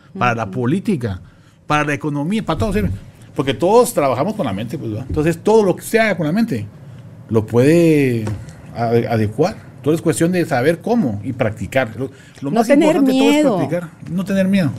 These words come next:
Speaker 2: No tener miedo porque por ahí, ah, no, si yo hago eso se me va a meter el demonio. Entonces, pero si el demonio <laughs> lo activa usted cada que está criticando, quejándose y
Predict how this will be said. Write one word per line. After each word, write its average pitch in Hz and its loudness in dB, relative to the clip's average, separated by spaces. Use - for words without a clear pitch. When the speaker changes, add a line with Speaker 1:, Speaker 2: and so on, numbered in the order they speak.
Speaker 2:
No 220 4
tener 226 8
miedo 226 8
porque 233 0
por 208 2
ahí, 196 6
ah, 208 4
no, 214 6
si 208 0
yo 202 6
hago 202 4
eso 214 0
se 196 -2
me 180 2
va 170 4
a 175 4
meter 180 4
el 185 4
demonio. 190 4
Entonces, 202 -2
pero 214 -2
si 214 2
el 196 4
demonio 214 4
<laughs> - -2
lo 370 4
activa 302 -2
usted 302 -4
cada 302 2
que 392 0
está 302 0
criticando, 269 -2
quejándose 269 2
y 214 -4